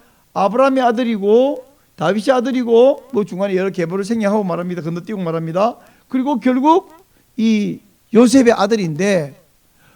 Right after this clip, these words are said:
법적으로 요셉의 아들을 만들어 놓으시고, 이 생물학적으로는 요셉이 예수님의 아버지가 아니에요. 근데 지금 중요한 건 뭐냐면,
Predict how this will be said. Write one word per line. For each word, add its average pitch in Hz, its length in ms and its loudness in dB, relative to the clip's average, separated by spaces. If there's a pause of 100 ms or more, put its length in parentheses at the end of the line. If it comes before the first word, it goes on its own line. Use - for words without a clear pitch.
(140)
법적으로 320 840 0
요셉의 233 360 2
아들을 220 260 0
만들어 180 380 -2
놓으시고, 170 800 -2 (1700)
이 202 300 -2 (140)
생물학적으로는 240 1200 -6 (600)
요셉이 214 640 -2 (840)
예수님의 170 380 -6
아버지가 143 400 -12
아니에요. 143 360 -12 (800)
근데 220 140 2
지금 196 220 -4
중요한 247 380 -4
건 311 120 -2
뭐냐면, 185 540 -6